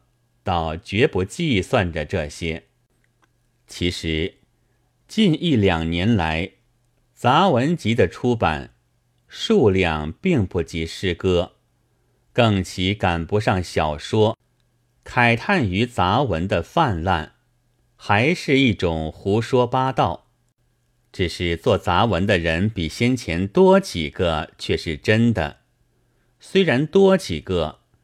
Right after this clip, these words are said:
在四万万人口里面算得什么？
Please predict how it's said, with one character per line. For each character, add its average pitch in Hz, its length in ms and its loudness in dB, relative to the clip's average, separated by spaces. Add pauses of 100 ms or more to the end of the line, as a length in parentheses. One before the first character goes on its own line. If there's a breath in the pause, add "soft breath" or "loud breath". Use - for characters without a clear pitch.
(400)
在 85 340 0
四 196 320 -2
万 135 260 2
万 101 200 2
人 92 240 2
口 107 240 0
里 87 200 -2
面 80 420 -4 (280)
算 98 400 0
得 78 160 -4
什 73 300 -8
么？ 92 300 -2